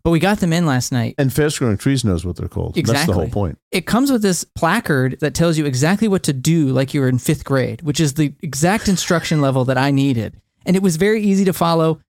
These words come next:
Speaker 1: We loved the process.
Speaker 2: This spring, they have their best deals online, up to half off on select plants and other deals. And listeners to our show get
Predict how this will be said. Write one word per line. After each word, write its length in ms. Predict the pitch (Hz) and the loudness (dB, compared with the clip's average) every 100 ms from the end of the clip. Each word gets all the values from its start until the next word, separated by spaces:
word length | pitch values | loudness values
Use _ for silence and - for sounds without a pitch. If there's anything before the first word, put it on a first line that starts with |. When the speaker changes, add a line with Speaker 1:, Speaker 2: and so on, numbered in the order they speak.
| _ | _
Speaker 1:
We 120 | 160 | 0
loved 240 | 160 160 151 | 2 2 0
the 80 | 139 | -2
process. 600 | 139 123 - - - - | -2 -2 -4 -8 -12 -4
Speaker 2:
This 200 | 135 220 | -2 -2
spring, 340 | - 180 160 | -2 -2 0
they 160 | 131 131 | 2 2
have 220 | 135 123 | 2 0
their 100 | 117 | -2
best 300 | 101 127 127 | 0 -2 0
deals 280 | 117 117 113 | 0 0 0
online, 520 | 113 113 104 107 104 | 0 0 0 0 0
up 120 | 101 - | -4 -2
to 60 | |
half 300 | 98 117 117 | 0 0 0
off 240 | 113 117 104 | -2 -2 -2
on 120 | 98 | -4
select 380 | - 104 95 - | -2 -4 -4 -2
plants 360 | 156 156 143 | 0 0 -2
and 120 | 107 | -2
other 220 | 107 98 90 | 0 -2 -2
deals. 380 | 104 110 107 - _ _ _ _ | 0 0 -2 -6 _ _ _ _
And 220 | 123 117 | 0 0
listeners 540 | 107 165 - 240 180 - | 0 -2 0 -2 -2 -4
to 120 | 123 | -4
our 160 | 104 95 | -4 -4
show 440 | - 226 202 151 | -4 -2 0 0
get 280 | 139 123 | 0 -2